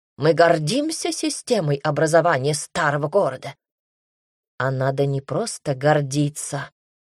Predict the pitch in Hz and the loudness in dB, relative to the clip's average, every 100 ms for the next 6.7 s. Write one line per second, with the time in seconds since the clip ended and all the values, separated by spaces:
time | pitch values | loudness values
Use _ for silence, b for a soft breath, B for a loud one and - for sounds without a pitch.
0 | _ - 135 151 - - 160 214 185 160 | _ -2 2 2 0 -2 -2 0 0 0
1 | 147 - 160 165 135 131 160 185 190 175 | 0 0 -2 -2 -2 0 0 0 0 -2
2 | 131 127 147 180 175 131 _ _ _ _ | -4 -4 -4 -4 -8 -12 _ _ _ _
3 | _ _ _ _ _ _ _ _ - 247 | _ _ _ _ _ _ _ _ 2 2
4 | 294 269 269 214 247 233 240 208 202 156 | 4 0 0 0 0 0 0 0 -2 0
5 | 190 226 214 190 165 160 147 175 180 160 | 2 2 0 -4 0 2 2 0 -6 -6
6 | 131 143 - 117 104 - - | -4 -4 -6 -10 -10 -12 -14